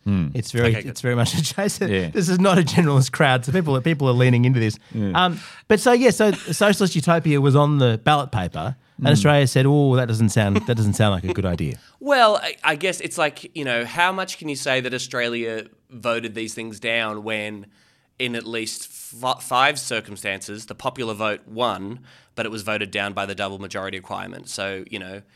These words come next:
Speaker 3: for example, in nineteen seventy-seven, the simultaneous elections referendum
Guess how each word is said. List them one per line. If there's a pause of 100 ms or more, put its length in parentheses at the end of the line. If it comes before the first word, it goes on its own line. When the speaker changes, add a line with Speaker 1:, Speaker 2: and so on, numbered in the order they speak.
(600)
Speaker 3:
for
example,
in
nineteen
seventy-seven,
the
simultaneous
elections
referendum